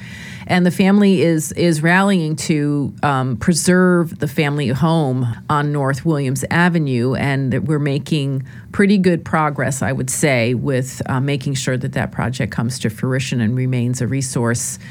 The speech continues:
a very vibrant and dynamic resource in the community. Um, so toward that end, I've been just helping, um, work with them and their board to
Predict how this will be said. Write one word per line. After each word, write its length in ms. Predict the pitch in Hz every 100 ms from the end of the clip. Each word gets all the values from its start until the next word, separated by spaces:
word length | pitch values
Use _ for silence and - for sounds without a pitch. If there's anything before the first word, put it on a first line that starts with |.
| - -
a 60 | 135
very 240 | 139 135
vibrant 560 | 131 117 127 135 120 113
and 140 | 117
dynamic 440 | 113 110 107 113 131
resource 580 | 131 - 110 117 -
in 160 | - 135
the 80 | 101
community. 680 | - 147 139 143 135 123
Um, 500 | - 131 127 123 131 131 - - - -
so 600 | - - 175 156 156 - - - -
toward 320 | - 190 180
that 180 | 151 135
end, 280 | 156 156 151
I've 260 | 117 127
been 400 | 135 127 123 147 -
just 180 | - -
helping, 680 | 220 185 190 160 147 147 - - - - -
um, 560 | 147 117 120 101 - - - - -
work 540 | 180 - 196 202 185 185
with 140 | 170
them 180 | 165 156
and 160 | 151 147
their 100 | 139
board 540 | 135 180 175 160 131
to 640 | - 160 147 139 139 120